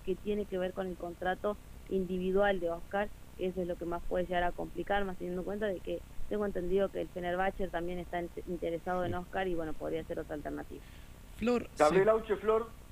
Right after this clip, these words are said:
Speaker 3: Justa,
Speaker 2: Es
Speaker 3: eso
Speaker 1: Y
Speaker 3: justo.
Speaker 1: y Auche, eh, por lo que yo tengo entendido, hoy, eh, están las negociaciones en curso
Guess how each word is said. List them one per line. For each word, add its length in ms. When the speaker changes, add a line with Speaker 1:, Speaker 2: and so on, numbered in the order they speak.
Speaker 3:
Justa, 380
Speaker 2:
Es 80
Speaker 3:
eso 280
Speaker 1:
Y 140
Speaker 3:
justo. 320
Speaker 1:
y 160
Auche, 640
eh, 460
por 140
lo 160
que 120
yo 140
tengo 300
entendido, 640
hoy, 360
eh, 80
están 240
las 100
negociaciones 600
en 120
curso 460